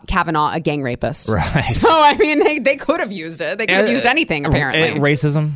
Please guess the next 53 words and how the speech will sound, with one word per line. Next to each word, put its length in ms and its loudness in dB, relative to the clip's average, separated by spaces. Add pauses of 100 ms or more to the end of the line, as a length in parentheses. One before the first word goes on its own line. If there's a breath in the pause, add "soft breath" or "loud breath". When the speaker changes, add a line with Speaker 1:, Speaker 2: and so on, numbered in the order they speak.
(100)
Speaker 2:
Probably 220 2
would 40 2
have 80 0
went 140 -2
to 40 -2
racism. 600 -4
Speaker 1:
Yeah. 240 -2
Speaker 2:
And 120 -4
they 60 2
would 100 2
have 80 -2
manufactured 840 -2
some 160 -4
kind 180 -4
of 60 -4
racist 420 -4
thing 180 -4
in 60 -2
the 80 -4
past. 340 -2
They 60 0
would 60 2
have 80 -2
taken 240 0
some 160 0
kind 160 0
of 40 0
nuanced 600 -2
comment, 580 -4
Speaker 1:
Mm-hmm. 300 -6
Speaker 2:
taken 240 0
it 80 0
out 120 0
of 120 -4
context, 680 -4 (280 soft breath)
and 160 2
then 120 2
ha-, 160 -2
all 140 2
of 60 0
a 80 2
sudden 260 0
mysteriously 560 -2
had 180 0
about 280 -4
twenty 400 -4
witnesses 800 -6
Speaker 1:
Yeah. 220 -4
Speaker 2:
saying 280 0
how 160 -2
the 100 -4
crazy 360 -2
ra-, 160 -2